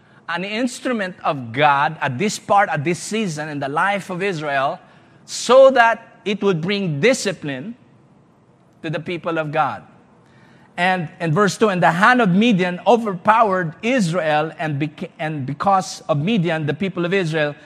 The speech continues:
made for themselves the dens that are in the mountains and in the caves and in the strongholds." Some of you might ask, "Why did the Lord di-,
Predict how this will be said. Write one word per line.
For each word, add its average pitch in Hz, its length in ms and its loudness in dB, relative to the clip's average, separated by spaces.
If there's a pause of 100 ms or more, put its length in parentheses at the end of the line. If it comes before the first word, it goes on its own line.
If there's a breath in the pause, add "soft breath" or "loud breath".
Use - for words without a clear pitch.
(140)
made 208 280 -2
for 226 100 0
themselves 175 520 -2
the 131 80 -4
dens 190 520 -6
that 170 140 -2
are 160 260 0 (260 loud breath)
in 180 120 -4
the 156 80 0
mountains 202 600 0
and 156 100 -4
in 147 60 -4
the 139 80 -4
caves 196 480 -2
and 156 120 -6
in 139 60 -6
the 123 140 -6 (160 loud breath)
strongholds." 196 1120 2 (380 soft breath)
Some 196 240 -2
of 202 60 0
you 214 100 0
might 202 280 -4
ask, 180 340 -2
"Why 190 280 2
did 220 180 -2
the 190 80 -2
Lord 202 320 -2
di-, 196 140 -6